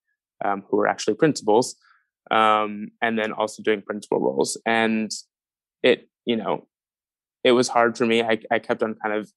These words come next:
prying and asking about why I wasn't being promoted. Um, contrary to how I was being featured, it was strange not to be promoted.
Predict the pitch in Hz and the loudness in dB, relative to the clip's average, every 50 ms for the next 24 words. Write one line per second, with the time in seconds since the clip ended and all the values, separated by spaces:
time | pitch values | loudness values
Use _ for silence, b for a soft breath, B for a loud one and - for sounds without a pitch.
0 | _ _ - - 120 110 107 107 110 110 110 110 - - 107 107 107 - - - | _ _ -4 0 2 2 2 4 2 2 0 -2 -2 0 0 0 0 -2 -4 -4
1 | 117 110 110 104 107 104 104 104 - 107 104 101 98 98 101 98 98 101 107 110 | -4 -2 -2 0 2 2 2 4 2 4 4 4 4 4 2 0 -4 -4 -4 -4
2 | 107 110 - 117 120 117 117 - 120 120 120 120 113 - 117 113 113 117 120 120 | -4 -4 -4 -6 -8 -6 -4 -4 -4 -4 -4 -6 -6 -6 -2 0 2 2 2 2
3 | 120 123 120 123 - _ - - 107 104 104 101 101 101 104 104 107 _ _ _ | 2 0 0 -2 -10 _ -4 0 0 2 2 0 -2 -4 -10 -14 -18 _ _ _
4 | _ _ _ _ _ _ _ _ _ _ _ _ _ _ _ - - _ _ _ | _ _ _ _ _ _ _ _ _ _ _ _ _ _ _ -20 -20 _ _ _
5 | _ _ - - - - 113 107 107 - 120 110 110 113 113 - 120 107 104 - | _ _ -20 -10 -4 -2 0 0 2 4 4 6 6 4 4 2 2 2 4 2
6 | - - 107 104 104 104 107 107 - - - 104 104 104 107 104 101 - - 104 | 2 4 4 4 4 4 2 0 -2 -2 -2 -2 -2 -2 -2 -4 -6 -8 -10 -10
7 | 101 95 - - - 110 104 104 - - 107 104 107 104 101 - - - 107 92 | -10 -10 -12 -6 -2 -2 -2 -2 -4 -4 0 0 0 0 0 -2 0 0 0 2
8 | 107 104 - - - - - 104 101 101 104 107 101 - 104 101 101 101 104 - | 0 -2 -2 -4 -8 -4 -2 -2 -2 -2 -4 -8 -8 -10 -6 -2 0 0 0 -2
9 | - - 113 113 117 113 - 117 113 113 113 113 117 120 117 113 123 | -6 -10 -4 -2 -2 -2 -2 -2 0 0 2 2 2 0 -2 -2 -4